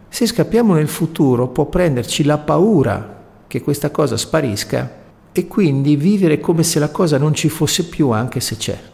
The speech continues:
Vivere come se questo bisogno che in questo momento è soddisfatto e che ci dà piacere, quindi felicità, ci raccontiamo la frottola che è sparito subito,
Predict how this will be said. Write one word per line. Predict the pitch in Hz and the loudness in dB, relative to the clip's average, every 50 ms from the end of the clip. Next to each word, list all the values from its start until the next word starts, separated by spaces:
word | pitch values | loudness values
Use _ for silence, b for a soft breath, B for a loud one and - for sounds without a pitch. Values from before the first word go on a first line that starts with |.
| B B B B - | B B B B -4
Vivere | - 165 185 156 143 123 120 120 | -2 0 2 2 2 2 0 0
come | - - 170 160 151 147 | 0 0 2 2 2 2
se | 139 - - 160 - | 0 0 -2 -2 0
questo | - 185 185 185 - 180 | 0 0 0 0 0 -2
bisogno | 151 147 147 143 143 - 180 156 135 123 117 | -2 0 -2 -2 0 0 0 0 0 -2 -2
che | - 120 120 - 123 - | -4 -4 -6 -6 -8 -8
in | - 127 127 131 123 | -6 -4 -2 -2 -2
questo | - 170 160 165 160 156 | 0 -2 -2 0 0 0
momento | 151 170 196 190 185 | 0 2 0 0 0
è | 147 | -2
soddisfatto | - - 151 127 120 131 120 - - - 156 139 117 - - 113 | -2 -2 -4 -4 -4 -4 -6 -6 -2 -2 -2 -2 -2 -4 -8 -10
e | 110 | -8
che | - 123 | -8 -8
ci | - - 139 | -6 -4 -4
dà | 127 147 131 | -2 -2 -4
piacere, | - - 143 131 - - - 165 147 123 113 110 | -2 -2 -4 -4 -2 0 0 2 2 2 0 -2
quindi | - - 139 127 120 110 | -2 -2 -2 -2 -2 -4
felicità, | - 127 120 117 113 - 165 165 - 123 104 104 107 - - B B B - - - - - | -4 -6 -6 -4 -2 -2 -4 -2 -2 -2 -2 -2 -6 -8 -14 B B B -20 -20 -20 -16 -8
ci | - - 151 | -4 -2 0
raccontiamo | 147 135 - 160 151 147 - 165 135 127 127 | 0 0 0 0 -2 0 2 0 0 0 0
la | 120 131 135 | -2 -2 -4
frottola | - - 156 139 123 - - 135 113 113 - | -2 -2 0 -2 -2 -2 -4 -4 -4 -4 -6
che | - - 117 110 104 98 95 95 - - - - - - - _ | -6 -6 -4 -4 -4 -6 -8 -10 -12 -14 -16 -18 -20 -20 -20 _
è | - - | -8 -4
sparito | 127 - - - - 151 151 160 156 - 160 | -4 -4 -2 0 0 0 0 0 2 2 0
subito, | - - - 139 123 117 127 127 - 147 151 170 - - | 0 0 -2 -2 0 -2 -2 -2 0 -2 -2 -2 -4 -10